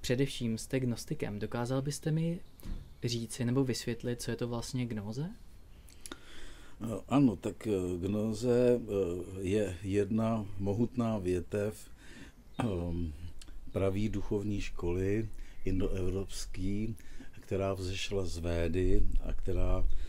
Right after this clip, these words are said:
Speaker 2: se rozvinula potom, eh, v, na indickém subkontinentu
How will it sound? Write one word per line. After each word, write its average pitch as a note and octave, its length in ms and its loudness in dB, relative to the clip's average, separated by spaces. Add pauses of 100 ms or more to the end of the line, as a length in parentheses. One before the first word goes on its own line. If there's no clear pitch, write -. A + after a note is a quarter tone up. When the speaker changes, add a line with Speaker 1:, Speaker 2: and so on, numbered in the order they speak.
(120)
Speaker 2:
se F#2+ 200 2
rozvinula F#2 760 6
potom, F#2 600 6
eh, - 600 6 (320)
v, - 640 2
na F2 180 0
indickém F2+ 640 2
subkontinentu F#2 1400 2